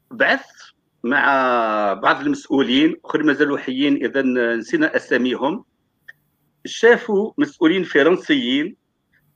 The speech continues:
قالوا: "بوتفليقة عمل الاستفتاء تاع الوئام الوطني،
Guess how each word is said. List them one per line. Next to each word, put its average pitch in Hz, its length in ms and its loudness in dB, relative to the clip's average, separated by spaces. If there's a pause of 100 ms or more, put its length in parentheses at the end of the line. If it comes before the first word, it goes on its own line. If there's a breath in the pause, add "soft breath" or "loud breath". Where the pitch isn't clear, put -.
قالوا: 202 240 2
"بوتفليقة 165 720 0
عمل 151 340 0
الاستفتاء 156 920 0
تاع 131 180 0
الوئام 156 360 2
الوطني، 139 680 0